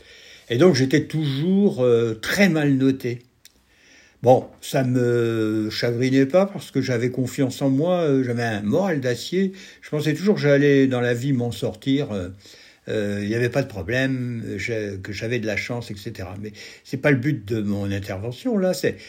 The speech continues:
simplement vous dire, voilà, euh, j'étais dans les plus inventifs et puis, euh, j'avais toujours, euh, une très mauvaise note. Eh bien,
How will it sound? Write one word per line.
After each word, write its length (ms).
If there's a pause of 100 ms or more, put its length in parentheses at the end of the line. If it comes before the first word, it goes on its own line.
(160)
simplement 420
vous 80
dire, 200
voilà, 340 (480)
euh, 260
j'étais 360
dans 120
les 120
plus 260
inventifs 540
et 40
puis, 440
euh, 300
j'avais 260
toujours, 420
euh, 180
une 140
très 240
mauvaise 360
note. 260 (760)
Eh 100
bien, 400